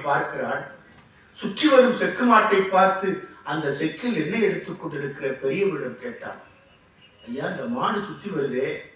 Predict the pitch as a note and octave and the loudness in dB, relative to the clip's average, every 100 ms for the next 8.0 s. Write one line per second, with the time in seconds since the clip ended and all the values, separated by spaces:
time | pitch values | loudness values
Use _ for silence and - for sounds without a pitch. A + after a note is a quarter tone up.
0 | _ _ - - - D#3 A3 A3 G#3 F3+ | _ _ -20 -20 -10 0 4 4 4 0
1 | D3+ D#3 G#3 - G3+ G3 G#3 - - A#3+ | 0 2 0 0 0 0 -2 -6 -8 -2
2 | G#3 D#3+ D#3 G#3+ E3 D#3 E3 D3 C3 C#3+ | 2 2 0 -2 -2 -4 -8 -10 -8 -6
3 | - - - - - _ - C#3+ C#3 - | -8 -10 -20 -20 -20 _ -12 -6 0 2
4 | A3 G3 G3 A#3 G3+ F#3+ F#3+ F3+ E3 F#3 | 2 0 -6 0 4 6 6 2 -2 0
5 | E3+ D3 D3 C#3 C#3 F#3+ F#3 C3 A#2+ A#2+ | 0 -2 -4 -6 -6 -6 -8 -8 -10 -10
6 | A2+ - - _ _ _ _ _ _ _ | -12 -18 -20 _ _ _ _ _ _ _
7 | _ _ C3 D#3 D#3+ C3 B2 A#2 A2+ A2 | _ _ -4 -2 -2 -4 -8 -10 -12 -14